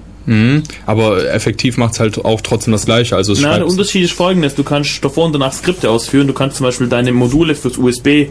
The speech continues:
Speaker 1: Mhm.
Speaker 2: entladen vorher.
Speaker 1: Ja, was
Speaker 2: Jetzt sind
Speaker 1: aber
Speaker 2: sie
Speaker 1: auch, was aber auch meistens nicht funktioniert, wenn du einen U-S-B-Stick drin hast und eine Datei
Speaker 2: Ja, an
Speaker 1: geöffnet
Speaker 2: so Details
Speaker 1: ist.
Speaker 2: solltest du denken. Das stimmt
Speaker 1: <laughs> Ja.
Speaker 2: allerdings. Aber es ist, ähm, man umgeht halt das Problem, dass man der Hardware einfach einen Zeitsprung verpasst, indem man das Modul entlädt,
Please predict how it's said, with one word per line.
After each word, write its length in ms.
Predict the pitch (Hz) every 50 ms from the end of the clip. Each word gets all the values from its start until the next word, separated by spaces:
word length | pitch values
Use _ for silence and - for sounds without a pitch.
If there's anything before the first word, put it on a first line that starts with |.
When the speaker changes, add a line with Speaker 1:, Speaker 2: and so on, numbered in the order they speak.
| -
Speaker 1:
Mhm. 160 | - 113 107 107
Speaker 2:
entladen 480 | 117 135 123 123 117 120 120 120 123 -
vorher. 420 | - 127 123 - 156 160 190 214 - - - - - - - -
Speaker 1:
Ja, 240 | 104 101 107 110
was 160 | 107 107 104 -
Speaker 2:
Jetzt 100 | - -
sind 20 | 110 95
Speaker 1:
aber 120 | 127 131
Speaker 2:
sie 80 | - -
Speaker 1:
auch, 40 | 117
was 160 | 113 107 -
aber 160 | - 113 113
auch 160 | 104 135 -
meistens 360 | - 113 113 110 - - 110 -
nicht 160 | 139 143 -
funktioniert, 400 | - 127 113 - - 117 110 110
wenn 80 | 110 110
du 20 | 110
einen 60 | 101 101
U-S-B-Stick 500 | 113 110 110 - 113 107 - - 101 101
drin 200 | - 131 135 127
hast 160 | 123 120 117 -
und 60 | 104
eine 80 | 110 104 104
Datei 180 | 98 104 107 95
Speaker 2:
Ja, 100 | 165 170
an 60 | 170
Speaker 1:
geöffnet 220 | 165 - 113 98 -
Speaker 2:
so 60 | -
Details 220 | 135 143 147 156
Speaker 1:
ist. 80 | 156 -
Speaker 2:
solltest 220 | 160 151 143 -
du 40 | 139
denken. 240 | 127 135 127 127 123 - 107 98 - - - -
Das 80 | - 143
stimmt 140 | 151 147 117 104
Speaker 1:
<laughs> 0 |
Ja. 140 | 101 101 110
Speaker 2:
allerdings. 420 | 139 - - 143 135 117 117 - - - - - - - -
Aber 180 | - 135 135 160
es 60 | 165
ist, 240 | 185 208 190 - - - - -
ähm, 400 | 151 147 156 156 160 160 160 143 143 - - - - - -
man 120 | 139 156
umgeht 200 | 160 160 196 220
halt 120 | 240 202 170
das 120 | 160 -
Problem, 500 | - 160 147 147 151 156 170 196 214 208 175 -
dass 240 | - 139 139 - -
man 100 | 143 139
der 140 | 139 127 127
Hardware 260 | 143 160 - 151 127
einfach 400 | 120 143 151 - - 135 131 -
einen 80 | 131 120
Zeitsprung 380 | - 135 135 - - - 127 117
verpasst, 540 | - 110 - - 131 151 175 - - - - -
indem 300 | 120 127 123 131 131 131
man 240 | 123 120 117 117 117
das 160 | - 120 -
Modul 240 | 135 127 127 131 127
entlädt, 420 | 113 110 98 127 151 180 190 -